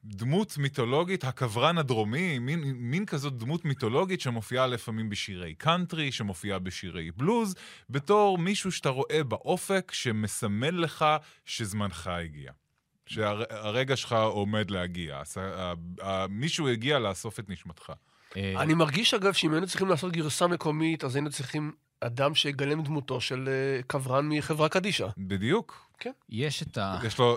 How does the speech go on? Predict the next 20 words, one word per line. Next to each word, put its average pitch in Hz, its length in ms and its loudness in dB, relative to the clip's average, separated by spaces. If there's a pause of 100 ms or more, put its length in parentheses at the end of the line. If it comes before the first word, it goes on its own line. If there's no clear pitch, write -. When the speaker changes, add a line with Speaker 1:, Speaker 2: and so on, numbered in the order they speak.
(100)
Speaker 1:
שקית 123 400 -6
ניילון 123 320 -2
קטנה 127 340 -4
עם, 101 200 -4
אה, 95 100 -4
Speaker 3:
מהמם. 160 360 2
Speaker 1:
קלוזר 160 480 -4
וזה, 117 300 -2
והוא 104 160 -6
מסתכל 120 500 -4
עם 101 120 -4
כפפות, 175 540 -4
והוא 98 180 -8
פשוט - 280 -12
Speaker 3:
וכל 131 100 -4
Speaker 1:
ככה. 160 60 6
Speaker 3:
מיני 165 160 4
כאלה, 151 420 8
"I 156 120 8
love 165 220 10